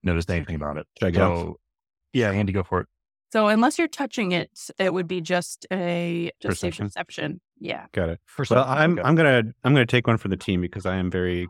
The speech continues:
Speaker 2: curious and maybe, like, a
Speaker 3: <laughs>
Speaker 2: blustery sort of way. So I'm gonna grab it out of the mage hand.
Speaker 3: Okay. As you take it, it transforms in your hand and it will look like your favorite pencil. What is that?
Speaker 2: Ooh.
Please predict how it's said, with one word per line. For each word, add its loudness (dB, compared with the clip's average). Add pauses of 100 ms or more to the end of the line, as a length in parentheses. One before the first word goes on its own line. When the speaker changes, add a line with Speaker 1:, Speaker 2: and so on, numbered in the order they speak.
Speaker 2:
curious -4
and 0
maybe, 6
like, 2
a 0
Speaker 3:
<laughs> -
Speaker 2:
blustery -2
sort -4
of -8
way. -4
So -8
I'm -4
gonna -2
grab -6
it -4
out -4
of -6
the -6
mage -6
hand. -10 (380)
Speaker 3:
Okay. -18 (340)
As -2
you -4
take -2
it, -2 (400)
it -2 (140)
transforms 0
in -4
your -6
hand -2
and -2
it -6
will -6
look -8
like -10 (100)
your -2
favorite -4
pencil. -10
What -10 (140)
is -8
that? -4
Speaker 2:
Ooh. 6